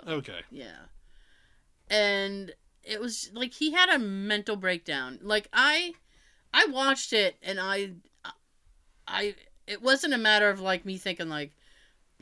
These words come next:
Speaker 2: "Oh, he's guilty, he's innocent." I watched it, and I,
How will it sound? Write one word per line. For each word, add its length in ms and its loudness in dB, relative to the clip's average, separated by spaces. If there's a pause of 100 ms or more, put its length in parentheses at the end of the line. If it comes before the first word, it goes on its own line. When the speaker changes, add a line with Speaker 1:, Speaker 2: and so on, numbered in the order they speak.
(240)
Speaker 2:
"Oh, 160 0
he's 200 -8
guilty, 320 -4
he's 160 -8
innocent." 440 -4
I 220 4
watched 420 -2
it, 100 -2
and 120 -4
I, 140 0